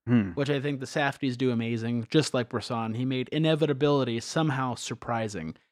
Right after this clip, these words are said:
Speaker 2: And I think that was, in my opinion, like, I'm, when I watched Good Time, I had no idea how it was gonna end.
Speaker 1: Right.
Speaker 2: And I think there was more of a surprise, although he gets arrested.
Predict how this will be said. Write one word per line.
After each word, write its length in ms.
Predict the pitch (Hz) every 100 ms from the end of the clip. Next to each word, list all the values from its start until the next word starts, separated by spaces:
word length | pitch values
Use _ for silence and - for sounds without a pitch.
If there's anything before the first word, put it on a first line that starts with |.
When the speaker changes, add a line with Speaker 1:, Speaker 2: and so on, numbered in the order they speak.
| _
Speaker 2:
And 100 | 139
I 40 |
think 320 | 135 147 135 135
that 220 | 151 160
was, 140 | 156
in 80 | 147
my 160 | 151 185
opinion, 480 | 185 190 196 202 196 _ _ _ _ _ _
like, 280 | - 147 -
I'm, 220 | - 165 147
when 300 | 143 170 190
I 40 | 208
watched 300 | 247 226 -
Good 160 | 185
Time, 420 | 151 131 113 113 - _ -
I 100 | 151
had 120 | 147
no 100 | 151
idea 260 | 143 135
how 120 | 123 120
it 40 |
was 100 | 113
gonna 160 | 113 101
end. 280 | 92 69 - -
Speaker 1:
Right. 260 | 117 87 -
Speaker 2:
And 80 | 143
I 60 |
think 160 | 139 151
there 100 | 151
was 120 | 139
more 200 | 156 156
of 100 | 156
a 40 | 135
surprise, 880 | 135 - 143 131 123 120 - - - _ _ _ _ -
although 260 | 160 175
he 80 | 175
gets 200 | 175 196
arrested. 500 | 202 247 262 113 -